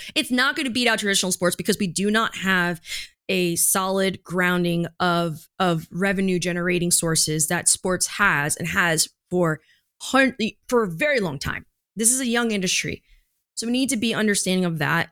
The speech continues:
and, and start building the necessary pieces. I also think that we,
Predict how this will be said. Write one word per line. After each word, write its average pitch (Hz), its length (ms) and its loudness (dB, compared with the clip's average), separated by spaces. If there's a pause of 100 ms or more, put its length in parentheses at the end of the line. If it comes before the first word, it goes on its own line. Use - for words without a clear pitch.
and, 175 280 0
and 180 140 -2
start 220 460 -2
building 202 420 0
the 190 80 0
necessary 180 400 0
pieces. - 580 -2
I 196 120 0
also 233 360 2
think 185 400 -2
that 165 540 0 (840)
we, 240 720 0